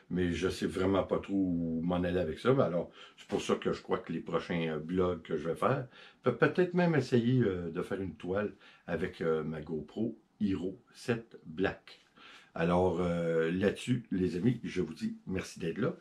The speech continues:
Euh, comme toujours, s'il vous plaît, abonnez-vous, hein, parce que c'est, c'est très important pour nous. Euh, on a, on commence à avoir, euh, assez d'abonnés, c'est ce qui est intré-, intéressant aussi. Euh, je sais pas pourquoi mon nombre de vues minutes diminue.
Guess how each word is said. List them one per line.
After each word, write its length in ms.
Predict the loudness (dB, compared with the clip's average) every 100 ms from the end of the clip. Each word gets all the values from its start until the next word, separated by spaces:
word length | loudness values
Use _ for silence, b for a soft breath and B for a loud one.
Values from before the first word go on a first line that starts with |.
| B B B
Euh, 300 | 2 2 2 0
comme 180 | -2 -2
toujours, 320 | 0 2 0
s'il 300 | -2 -2 0
vous 120 | 0
plaît, 280 | -4 -4 -4 B B -8
abonnez-vous, 640 | -4 0 2 2 0 -2
hein, 100 | -2 -4
parce 160 | -10
que 120 | -10
c'est, 280 | -8 -2 -2
c'est 200 | -2 -6
très 220 | -4 -4
important 320 | -2 -6 -4 -6
pour 220 | -4 4
nous. 260 | 6 6 B B B 4
Euh, 180 | 6 6
on 200 | 8 12
a, 60 | 12
on 240 | 12 10
commence 320 | 6 6 6 4
à 60 |
avoir, 320 | 6 6 6
euh, 480 | 4 4 0 -2 -8 -6
assez 260 | -6 0 4
d'abonnés, 480 | 6 6 2 2
c'est 220 | -2 -8 -10
ce 100 | -10
qui 80 |
est 140 | -4 -2
intré-, 480 | -2 -4 -2 -4 -2
intéressant 580 | -2 0 -2 -2 -4 -6
aussi. 360 | -6 -2 -2 -4 B B B -4
Euh, 200 | -2 -2 -4 _ -6
je 200 | 6 8
sais 160 | 8 4
pas 100 | 0
pourquoi 280 | 0 0 4
mon 200 | 6 6
nombre 340 | 6 2 -2
de 180 | 2 2
vues 220 | 2 2
minutes 360 | 2 4 2 -4 B B B -16
diminue. 560 | 0 6 8 8 4